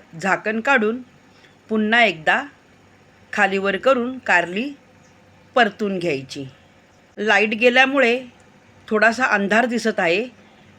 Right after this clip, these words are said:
बॅटरीच्या साहाय्याने मी व्हिडिओ दाखवित आहे तुम्हाला. आता याच्यामध्ये मी अर्धा ग्लास पाणी घालून घेतले.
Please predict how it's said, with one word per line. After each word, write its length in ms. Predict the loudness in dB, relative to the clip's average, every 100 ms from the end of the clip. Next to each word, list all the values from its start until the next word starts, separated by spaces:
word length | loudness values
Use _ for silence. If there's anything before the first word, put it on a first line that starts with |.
| _
बॅटरीच्या 580 | 0 2 2 -2 0 0
साहाय्याने 600 | 2 2 2 0 0 -2
मी 300 | -2 -2 -4 -12 -20 -12
व्हिडिओ 420 | -4 0 2 0 -4 -12 -20 _ _ _ -20 -20 -20 -20 -20 -4
दाखवित 460 | -2 -2 -4 0
आहे 200 | 0 0
तुम्हाला. 440 | -4 -2 -2 -2 -6 -12 _ _ -20 -20 _ -8
आता 280 | 0 2
याच्यामध्ये 500 | 2 2 0 2 0
मी 320 | 0 -2 -4 -10 _ -20 _ _ _ -2
अर्धा 300 | -2 2 0
ग्लास 420 | 2 0 0 -6 -20 _ _ _ 0
पाणी 240 | 0 2
घालून 360 | 2 2 2 -2
घेतले. 360 | -2 -4 -8